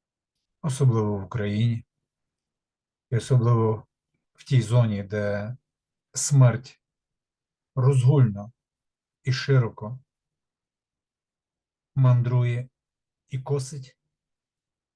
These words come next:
чиєсь життя закінчилося, вкоротилося, і не тільки,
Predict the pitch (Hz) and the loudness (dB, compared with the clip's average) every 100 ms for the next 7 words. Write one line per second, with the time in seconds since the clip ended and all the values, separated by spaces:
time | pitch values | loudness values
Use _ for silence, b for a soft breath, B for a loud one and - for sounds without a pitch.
0 | _ _ - 135 127 127 113 107 - 110 | _ _ -4 4 6 6 2 -6 -6 -6
1 | 113 131 _ _ - 127 131 147 135 147 | -8 -12 _ _ -4 0 0 0 0 0
2 | 139 131 139 127 _ _ - 131 110 - | -2 -2 -8 -10 _ _ -4 -2 0 2
3 | 127 127 - 123 127 _ _ _ _ _ | 4 4 2 -2 -2 _ _ _ _ _
4 | _ _ _ 165 139 127 113 98 - | _ _ _ 0 2 2 -2 -10 -14